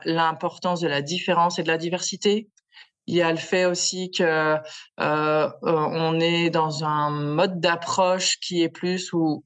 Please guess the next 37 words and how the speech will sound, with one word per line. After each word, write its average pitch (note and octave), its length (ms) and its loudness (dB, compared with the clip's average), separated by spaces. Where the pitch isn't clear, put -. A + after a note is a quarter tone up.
chacun F3+ 600 0
travaille F#3+ 300 0
sur F#3+ 180 -2
lui, F#3+ 380 0
apprend E3 300 0
à F3 60 0
gérer E3 200 -2
ses E3+ 260 0
émotions, F3+ 840 0
apprend D#3 340 0
à C#3+ 100 0
partager F3 480 0
le F3+ 80 -2
pouvoir, E3 580 0
apprend D#3 300 -2
à C#3+ 140 2
prendre F#3 340 -2
son D3+ 220 -2
autonomie, G3 760 2
à D#3+ 80 2
prendre E3+ 220 -2
tout - 100 -12
son G3 160 -4
périmètre G3 540 0
d'autorité. F3+ 720 0
Enfin, D#3+ 340 -4
voilà, F3 240 2
il F3 60 4
y E3 40 4
a D3+ 60 2
de D#3 80 -4
la F3 100 4
responsabilisation F3+ 840 -2
qui E3+ 100 -10
est D#3+ 40 -6
très - 180 -4
forte. G#3+ 420 -2